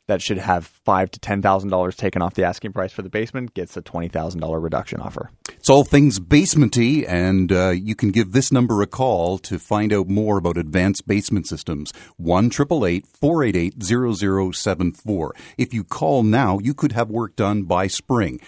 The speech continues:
Speaker 2: That's one triple eight four eight eight zero zero seven four, and find Advanced Basement Systems online at forest city basement dot com.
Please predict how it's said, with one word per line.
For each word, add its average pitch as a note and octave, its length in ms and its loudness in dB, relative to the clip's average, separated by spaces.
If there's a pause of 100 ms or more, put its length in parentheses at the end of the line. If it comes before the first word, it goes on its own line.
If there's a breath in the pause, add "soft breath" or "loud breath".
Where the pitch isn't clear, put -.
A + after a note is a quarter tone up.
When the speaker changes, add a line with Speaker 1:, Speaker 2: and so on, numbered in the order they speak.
(140 loud breath)
Speaker 2:
That's - 220 -6
one F#2+ 260 2
triple D3+ 380 0
eight F2 180 0 (160)
four E3+ 360 2
eight C3+ 160 -2
eight G2 260 -2
zero A#2+ 300 -4
zero F#2 260 -2
seven E2 340 -4
four, F#3+ 380 0 (300 loud breath)
and F2 160 0
find G2+ 280 0
Advanced F#2+ 380 -2
Basement G#2 380 -2
Systems G2 360 -2
online G#2+ 540 2
at - 160 -8
forest E3+ 400 2
city E3 220 2
basement C#3 580 -2
dot F#2 300 0
com. C2+ 460 -6